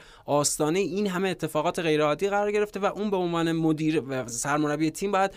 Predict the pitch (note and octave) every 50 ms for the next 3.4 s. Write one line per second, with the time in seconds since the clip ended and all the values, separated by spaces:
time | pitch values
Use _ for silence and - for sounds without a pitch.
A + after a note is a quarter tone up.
0 | - - - - - - C#3 C#3+ D3 D3 D3+ D3 E3 F3 F3+ F#3 F3 E3 D3+ D3
1 | C#3+ C#3+ C#3+ C#3+ D3+ E3 E3+ D#3+ E3 F3 D#3+ E3+ E3 D#3 C#3+ D3+ D3+ D#3+ F3+ F3+
2 | - F#3+ F#3+ G3 F#3+ - G3 F#3+ F3+ - F3 D3+ D#3+ D#3+ F3 G#3 A3+ A3 F#3 C3+
3 | - C#3 - - - C#3 A2+